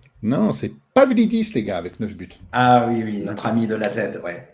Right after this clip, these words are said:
Speaker 2: Hmm.
Speaker 1: Alors, un petit mot, euh, de l'arbitre. Ce sera, euh, l'arbitre espagnol Carlos Del Cerro Grande, qui a dirigé cinq matchs,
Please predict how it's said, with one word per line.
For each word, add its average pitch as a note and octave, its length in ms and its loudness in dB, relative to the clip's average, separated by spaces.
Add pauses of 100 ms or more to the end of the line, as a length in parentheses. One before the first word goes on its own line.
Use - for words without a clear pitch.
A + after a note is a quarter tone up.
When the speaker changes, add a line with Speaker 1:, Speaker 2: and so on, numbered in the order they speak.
Speaker 2:
Hmm. F#2 220 -12
Speaker 1:
Alors, A2+ 240 2
un A#2 100 0
petit A#2+ 180 -4
mot, B2 280 6
euh, G2 480 2
de F#2+ 120 -4
l'arbitre. A2 460 -2 (140)
Ce - 180 -12
sera, A2 460 -4
euh, F2+ 580 -10
l'arbitre G#2+ 640 -8 (160)
espagnol A#2+ 680 -2 (200)
Carlos C#3 400 -2 (200)
Del A2 300 -8
Cerro B2 320 -2
Grande, A2+ 300 0 (520)
qui G#2+ 120 -6
a G#2 40 -4
dirigé G#2 440 -6
cinq C#3+ 340 -6
matchs, - 400 -6